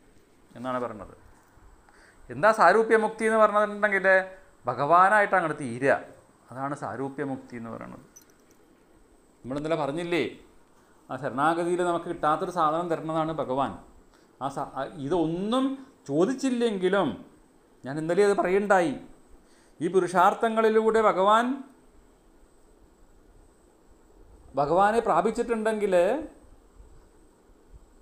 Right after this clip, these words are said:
ആ ഭക്തൻ ആഗ്രഹിച്ചത് ഇത്, ആ പുരുഷാർത്ഥം മാത്രം കൊടുത്താൽ പോരാ എന്ന് കരുതിയിട്ട് അവന് ആ ഭഗവാനായിട്ട് തീരാനുള്ള സാരൂപ്യമുക്തി പോലും കൊടുക്കുന്ന,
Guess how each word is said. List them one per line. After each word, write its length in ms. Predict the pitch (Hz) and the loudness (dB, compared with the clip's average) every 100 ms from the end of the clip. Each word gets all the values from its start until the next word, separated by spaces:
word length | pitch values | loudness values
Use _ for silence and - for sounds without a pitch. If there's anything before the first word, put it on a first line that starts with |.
| - _ _ _ - 143 | -20 _ _ _ -8 0
ആ 160 | 220 | 2
ഭക്തൻ 360 | 214 175 - 262 | 4 2 2 0
ആഗ്രഹിച്ചത് 920 | 196 180 214 233 233 240 247 233 180 | 2 2 2 2 0 -4 -2 0 0
ഇത്, 200 | 208 165 | 0 0
ആ 120 | 196 | 0
പുരുഷാർത്ഥം 640 | 202 160 156 208 214 240 214 | 2 -2 0 0 0 -2 2
മാത്രം 420 | 175 180 226 226 | 2 2 -2 0
കൊടുത്താൽ 520 | 180 170 - 233 240 | -2 -2 2 4 4
പോരാ 520 | 196 185 196 220 175 | 0 0 4 4 4
എന്ന് 340 | 160 160 202 226 | 2 -2 -2 2
കരുതിയിട്ട് 600 | 196 190 190 226 226 226 | 2 2 -2 -4 0 2
അവന് 760 | 170 196 233 262 262 - - | 4 2 0 -2 -6 -18 -8
ആ 120 | 151 | -4
ഭഗവാനായിട്ട് 840 | 196 139 156 196 233 247 247 233 220 | -2 -2 2 2 2 2 0 0 -2
തീരാനുള്ള 400 | 226 220 220 220 | 0 0 0 -2
സാരൂപ്യമുക്തി 880 | 196 147 190 226 247 233 233 - | -2 -2 0 0 0 -2 -4 -6
പോലും 320 | 233 233 233 226 | -2 2 2 2
കൊടുക്കുന്ന, 720 | 214 196 220 214 226 277 | 0 0 -2 -2 0 -2